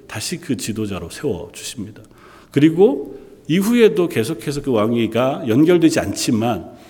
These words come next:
결국은 다윗의 후손으로 오신 예수 그리스도를 통하여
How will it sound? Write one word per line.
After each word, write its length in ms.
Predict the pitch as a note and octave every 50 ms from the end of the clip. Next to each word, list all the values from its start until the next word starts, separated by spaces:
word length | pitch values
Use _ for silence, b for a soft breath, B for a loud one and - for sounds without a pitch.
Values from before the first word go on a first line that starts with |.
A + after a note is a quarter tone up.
| B B B B
결국은 560 | - B2+ B2 B2 B2+ B2 B2 B2+ C3 C3 B2
다윗의 280 | A2+ A2+ A2+ A2 C#3+ C3+
후손으로 280 | C3 C3 C#3 C3+ C3+ C3
오신 240 | B2+ - D#3 D#3+
예수 220 | B2 A2+ - - E3+
그리스도를 360 | G3 G#3 G3 - F#3+ F3 D#3
통하여 500 | - - C#3 G#2+ F2+ E2+ E2 F2+ C#3+